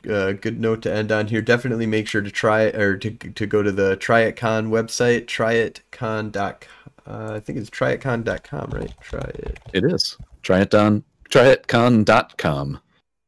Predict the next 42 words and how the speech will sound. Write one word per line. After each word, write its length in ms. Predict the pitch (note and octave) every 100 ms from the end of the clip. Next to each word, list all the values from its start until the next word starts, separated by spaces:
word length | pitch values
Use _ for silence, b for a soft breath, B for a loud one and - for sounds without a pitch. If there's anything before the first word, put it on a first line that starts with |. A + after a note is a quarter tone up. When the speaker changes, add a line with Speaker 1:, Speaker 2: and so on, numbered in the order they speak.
| _ _
Speaker 1:
Try 400 | - - C3+ B2+ -
it 300 | A#2 C3 - -
con 580 | A2+ A2+ G#2 G#2 A#2+ -
dot 260 | G2+ A2 -
com. 460 | A2+ - - - - _ _ _ _ _ _ _ _ _ _ _ _ _ _ _ _ _ _ _ _ _ _ _ _ _ _ -
Speaker 2:
Should 140 | -
I 40 | D#2
spell 320 | - E2 F2+
it? 100 | - _ _
T 200 | - G#2
R 260 | F#2+ F2+ E2+
Y 320 | E2+ F2 E2+ -
I 200 | F2+ D#2+
T 260 | - F#2
C 300 | D#2+ G2 F#2+
O 160 | F2+ F2+
N 320 | F2 F#2 F#2
dot 280 | E2 D#2+ -
C 280 | - F#2 -
O 160 | E2+
M. 460 | - D#2 D2 C#2+ C#2+ _ _
Speaker 1:
Yes, 360 | - E2+ - -
that's 260 | F2+ -
it. 160 | F#2+ -
So 100 | G#2
definitely 400 | A2 A#2+ D#3 D3
go 220 | C3 B2+
out, 100 | B2+
check 220 | - B2+
that 260 | C3 A#2+ A#2
out. 320 | A2+ A#2 G#2+ F2
Um, 260 | G2+ G2
you 80 | G2
can 100 | A2
also 260 | G2+ G#2 G2
find 360 | G#2 G#2 G#2
it, 180 | G2+ G2
um, 460 | F#2 F#2+ F#2 F2+ F#2
in 240 | G2 F#2
the 160 | F#2 F#2
tabletop 580 | A2+ G#2+ G2 A2+ G2+
events. 600 | F#2 F#2+ B2 B2 - -